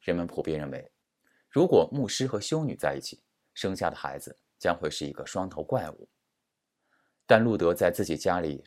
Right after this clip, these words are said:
找到了一种从未想象过的快乐，他致力于培养他的所谓小异教徒们，确保他们需要救助，同时也细心地照料他们。然而，他确实发现，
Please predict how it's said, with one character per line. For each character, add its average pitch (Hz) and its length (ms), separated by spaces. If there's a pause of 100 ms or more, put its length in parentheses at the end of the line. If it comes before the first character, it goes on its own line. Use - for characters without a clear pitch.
找 69 160
到 73 180
了 71 80
一 73 80
种 - 240 (200)
从 - 180
未 95 100
想 85 240
象 80 240
过 - 120
的 - 80
快 - 220
乐， - 120 (680)
他 107 200
致 - 220
力 101 80
于 73 260 (120)
培 82 180
养 90 180
他 - 160
的 71 220 (340)
所 85 200
谓 82 420
小 - 340
异 139 120
教 73 180
徒 - 140
们， 67 120 (680)
确 - 220
保 - 160
他 - 160
们 76 120 (120)
需 - 180
要 85 140
救 110 260
助， - 180 (360)
同 82 180
时 - 260 (220)
也 - 160
细 - 240
心 87 220
地 - 160
照 87 180
料 - 160
他 - 140
们。 - 100 (920)
然 98 120
而， 92 240
他 - 140
确 95 180
实 95 160
发 82 160
现， - 240